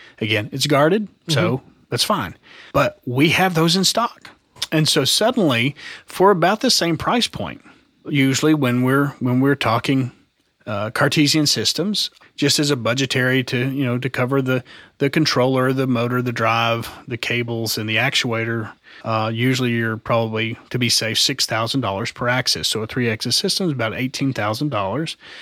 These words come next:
Speaker 1: And then if you have, you know, the setups with the transition plates, all the mechanical stuff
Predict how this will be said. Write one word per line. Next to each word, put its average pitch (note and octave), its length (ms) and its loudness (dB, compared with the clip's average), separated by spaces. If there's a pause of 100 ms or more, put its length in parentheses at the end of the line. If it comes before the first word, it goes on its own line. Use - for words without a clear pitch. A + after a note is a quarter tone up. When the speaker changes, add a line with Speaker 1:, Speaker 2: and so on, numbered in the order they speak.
(260)
Speaker 1:
And G3 100 2
then G3 120 4
if F3 140 2
you D#3+ 120 6
have, C3+ 320 2
you B2+ 80 2
know, B2 80 0
the B2+ 80 0
setups A#2 420 0
with B2+ 80 -2
the B2+ 80 -4
transition A#2+ 520 0
plates, A2+ 380 -2
all A2+ 120 -4
the A#2 60 -6
mechanical A2+ 500 -4
stuff A2+ 360 -2